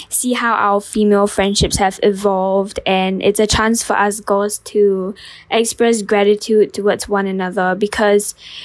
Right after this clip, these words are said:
you know, they're just like our sisters, and when times are tough, they're always there to, like, hear you out, and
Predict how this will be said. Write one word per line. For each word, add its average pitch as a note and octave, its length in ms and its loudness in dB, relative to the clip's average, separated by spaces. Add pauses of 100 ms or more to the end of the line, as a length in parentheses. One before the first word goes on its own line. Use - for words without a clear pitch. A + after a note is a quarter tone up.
(120)
you A3+ 160 2
know, A3+ 180 4
they're A3 160 2
just A3+ 260 0
like A#3 140 0
our G#3 160 0
sisters, G#3 680 0
and G#3 140 2
when G#3 160 2
times A3 320 0
are G#3 80 2
tough, G3+ 540 -2 (200)
they're G3+ 200 0
always G#3+ 320 4
there G3 400 2
to, G#3 160 -2
like, F#3+ 180 0
hear - 220 2
you G3+ 260 4
out, F3+ 400 2
and F3+ 400 -4